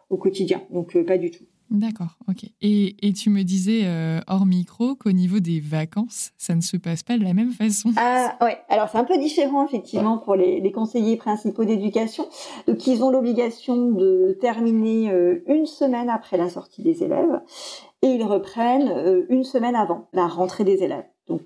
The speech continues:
Speaker 1: euh, la, notre année scolaire est, est, est, est un peu plus longue. Et puis, on a aussi, alors, ça peut dépendre un peu des établissements, mais on a aussi des, des, normalement de l'astreinte à faire sur un temps de vacances.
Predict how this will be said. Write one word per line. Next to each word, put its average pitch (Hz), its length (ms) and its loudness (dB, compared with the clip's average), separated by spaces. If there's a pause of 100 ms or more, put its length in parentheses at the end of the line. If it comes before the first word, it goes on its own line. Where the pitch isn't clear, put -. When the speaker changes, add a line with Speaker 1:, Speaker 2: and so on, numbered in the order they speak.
(120)
Speaker 1:
euh, 156 1080 -2
la, - 240 -6
notre 160 300 -4
année 202 160 0
scolaire 208 480 -2
est, 170 200 0
est, 175 440 0
est, 170 100 2
est 170 100 -4
un 180 60 -2
peu 226 160 -2
plus - 160 -4
longue. 254 340 0 (360)
Et 220 80 2
puis, - 120 -4
on 226 120 2
a 208 100 2
aussi, 254 440 -2 (280)
alors, 165 320 0
ça 202 180 -2
peut 208 200 0
dépendre 233 380 0
un 226 100 2
peu 247 160 -2
des 208 180 0
établissements, 208 600 0
mais 240 100 2
on 190 120 0
a 190 120 4
aussi 196 320 0
des, 202 340 -2
des, 185 480 2 (160)
normalement 190 400 2
de 214 80 0
l'astreinte 208 500 -2
à 190 80 0
faire 220 360 -4
sur 196 240 -8
un 190 100 0
temps 202 140 -4
de 190 60 -2
vacances. - 540 -6